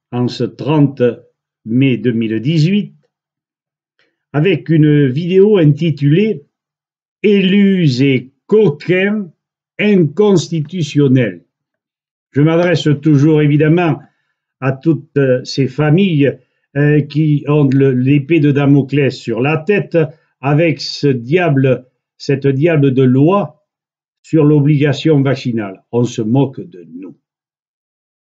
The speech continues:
À force de violer les fondements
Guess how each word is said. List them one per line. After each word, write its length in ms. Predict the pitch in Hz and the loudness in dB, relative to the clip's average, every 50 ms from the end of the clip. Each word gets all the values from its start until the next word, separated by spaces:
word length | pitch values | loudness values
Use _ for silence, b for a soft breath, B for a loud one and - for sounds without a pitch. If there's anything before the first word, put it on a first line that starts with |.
| _ _ _ _ - | _ _ _ _ -6
À 120 | 127 143 | -4 -4
force 440 | 139 - 214 233 226 226 - - 143 135 123 131 - _ _ _ _ _ _ _ _ _ _ | -2 -2 -2 -2 -2 -2 -2 -2 -2 -2 -2 -4 -10 _ _ _ _ _ _ _ _ _ _
de 180 | 104 104 143 | -6 -2 0
violer 400 | 147 143 120 123 160 180 190 208 | 0 0 2 2 2 2 2 2
les 120 | 185 160 143 | 2 2 0
fondements 880 | 147 - 156 160 151 143 131 139 139 135 147 170 185 175 147 120 - | 0 0 2 2 4 4 2 2 2 2 2 2 0 0 -4 -4 -6